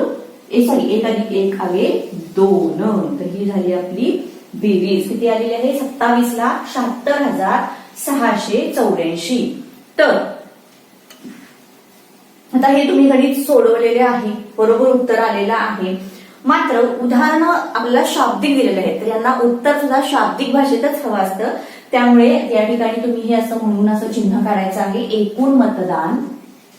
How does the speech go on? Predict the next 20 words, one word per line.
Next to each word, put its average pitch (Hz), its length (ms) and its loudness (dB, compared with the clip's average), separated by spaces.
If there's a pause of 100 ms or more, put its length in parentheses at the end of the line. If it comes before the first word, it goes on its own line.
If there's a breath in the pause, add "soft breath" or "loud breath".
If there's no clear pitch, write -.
(480)
ठीक 262 140 -4
आहे, 277 240 0 (160)
प्रश्न 262 260 2
पहिला 254 320 2
अगदी 254 400 -2
व्यवस्थित 262 400 2
क्लिअर 247 340 2
झालेला 240 340 2
आहे. 247 280 2
प्रश्न 254 600 0
दुसरा 247 380 2
काय 277 280 0
आहे, 254 380 0
किती 254 260 2
संख्या 240 320 2
दिलेली 240 300 2
आहे 240 200 4
ती 233 80 2
आपण 220 220 0
आता 214 360 -2